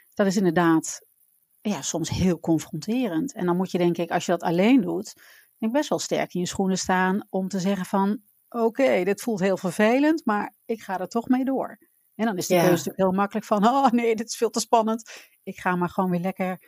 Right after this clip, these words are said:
Speaker 1: door in mijn, eh, heftige
Speaker 2: Ja.
Speaker 1: leven met alle consequenties van die natuurlijk.
Speaker 2: Ja, nou, en dat is ook wat klanten vaak zeggen. Eh, hè, het is,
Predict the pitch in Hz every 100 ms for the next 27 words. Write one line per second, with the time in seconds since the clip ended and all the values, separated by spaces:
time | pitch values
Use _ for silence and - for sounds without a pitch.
0 | _ _ 170 160 196 185 170 165 160 160
1 | 156 160 - _ _ - 175 - 185 180
2 | 175 160 156 160 175 - _ _ 165 156
3 | 151 170 - - 180 170 - 185 180 202
4 | 151 175 180 202 _ _ _ _ _ -
5 | 190 - - - - - 185 170 180 175
6 | - 165 165 - 160 156 156 - 151 156
7 | - 175 196 - 156 143 147 147 143 165
8 | 233 240 165 - -